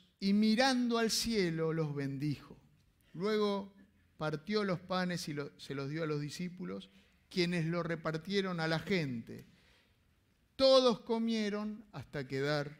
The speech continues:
satisfechos. El milagro. ¡Qué milagro maravilloso!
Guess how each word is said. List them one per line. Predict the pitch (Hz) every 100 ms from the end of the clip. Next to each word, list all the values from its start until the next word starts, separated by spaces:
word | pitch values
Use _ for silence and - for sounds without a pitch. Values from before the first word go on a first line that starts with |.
| _
satisfechos. | - 135 127 123 - 131 120 - - -
El | 175 208
milagro. | 226 247 285 247 196 175 156 - _ _ _ _ _ _ _ _ _ _
¡Qué | - 285
milagro | 269 262 277 269 254
maravilloso! | 240 233 233 214 254 262 208 - -